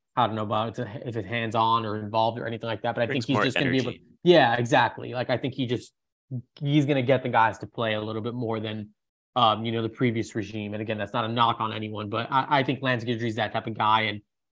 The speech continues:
Speaker 1: uh, re-, really, I mean, I think, uh, the, the guys like playing for him from, you know, what I understand.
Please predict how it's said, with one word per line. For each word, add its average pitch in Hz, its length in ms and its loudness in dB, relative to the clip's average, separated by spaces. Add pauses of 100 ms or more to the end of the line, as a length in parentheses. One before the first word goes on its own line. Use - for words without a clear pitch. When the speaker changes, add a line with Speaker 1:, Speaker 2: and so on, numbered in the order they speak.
(140)
Speaker 1:
uh, 110 340 2 (460)
re-, 135 180 0
really, 135 420 4
I 110 100 -2
mean, 113 160 -6
I 117 80 0
think, 117 220 -6
uh, 107 200 -8 (320)
the, 135 100 2
the 151 220 4
guys 143 320 8
like 131 280 2
playing 120 320 -6
for 113 160 -6
him 104 200 -8
from, 104 340 -8
you 117 140 -8
know, 107 100 -10
what 110 160 -8
I 113 60 -6
understand. 110 480 -12